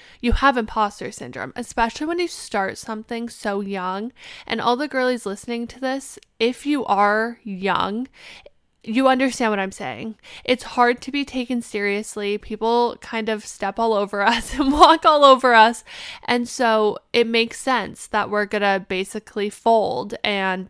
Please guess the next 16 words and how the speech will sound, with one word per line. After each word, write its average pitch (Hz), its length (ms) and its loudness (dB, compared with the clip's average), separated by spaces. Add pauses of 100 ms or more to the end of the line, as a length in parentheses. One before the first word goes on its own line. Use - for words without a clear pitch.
(100)
do 214 160 -2
whatever 190 400 0
someone 190 320 -8
else 170 220 -2
says. - 600 -10 (640)
So 254 220 -2
with 233 260 0
that, 196 260 2
one 214 220 -2
of 277 100 -2
the 311 120 -4
things 208 400 -6
that 208 200 -4
H 208 240 -6
C 202 220 -10
does - 580 -8